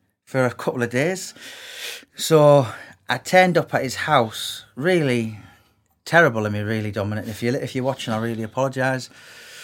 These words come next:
But I was in Middlesbrough one day, drink, uh, drinking, and I got the night bus. So one minute I was boozing with, you know, people in Middlesbrough,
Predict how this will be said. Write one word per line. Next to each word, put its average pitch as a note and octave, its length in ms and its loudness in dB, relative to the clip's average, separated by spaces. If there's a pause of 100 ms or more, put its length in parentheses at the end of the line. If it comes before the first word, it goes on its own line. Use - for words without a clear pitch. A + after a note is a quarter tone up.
(460)
But C#3 180 4 (120)
I - 40 0
was E3+ 120 0
in A#3+ 100 8
Middlesbrough G3 400 4
one C3 200 2
day, A2+ 280 0
drink, C#3+ 300 0
uh, A#2+ 260 0
drinking, C3+ 500 -4 (300)
and C3 160 0
I D3 60 2
got G3+ 160 2
the C#3+ 80 0
night F3+ 280 0
bus. - 420 -6 (180)
So - 160 -6
one A3 160 2
minute A3 180 4
I G3 80 4
was F#3 120 0
boozing D3 680 -2
with, - 360 -14
you C3+ 80 -8
know, A#2+ 160 -2
people A#2+ 400 -6
in A#2+ 120 -2
Middlesbrough, A2+ 460 -6